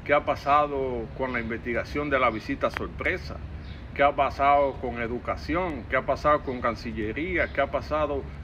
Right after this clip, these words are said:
con todo, con industria y comercio? ¿Qué ha pasado con todas esas cosas del pasado que supuesta y alegadamente hay escándalo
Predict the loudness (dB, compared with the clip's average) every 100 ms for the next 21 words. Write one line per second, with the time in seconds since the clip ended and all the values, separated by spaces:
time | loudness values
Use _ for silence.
0 | -12 -12 -2 0 0 0 0 2 2 0
1 | 0 0 -2 -2 -4 -6 -6 -8 -10 -12
2 | -12 -6 -4 0 0 0 -2 -2 -4 0
3 | 2 0 -4 -6 -4 -4 0 0 0 -2
4 | -2 -6 -8 -6 -2 0 0 0 -4 -4
5 | -4 -2 -4 -6 -8 -12 -12 -8 0 0
6 | 4 2 4 2 2 0 -6 -10 -10 -10
7 | -10 -10 -12 -12 -2 2 2 0 -4 -4
8 | 2 2 4 4 4 4 2 2 2 0
9 | -4 -4 -6 -6 -8 -14 -14 -14 -14 -14
10 | -14 -14 -12 -12 -12 -12 -12 -12 -4 2
11 | 4 4 4 4 4 0 -2